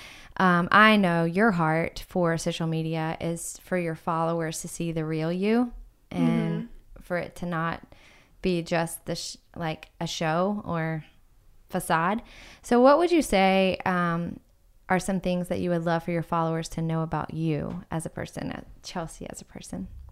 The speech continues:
Speaker 2: Well, I'd say, like, the goal of my channel and of putting myself out online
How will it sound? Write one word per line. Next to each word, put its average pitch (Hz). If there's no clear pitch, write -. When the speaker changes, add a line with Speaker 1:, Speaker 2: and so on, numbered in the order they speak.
Speaker 2:
Well, 269
I'd 262
say, 339
like, 294
the 226
goal 220
of 220
my 220
channel 214
and 226
of 226
putting 254
myself 202
out -
online 202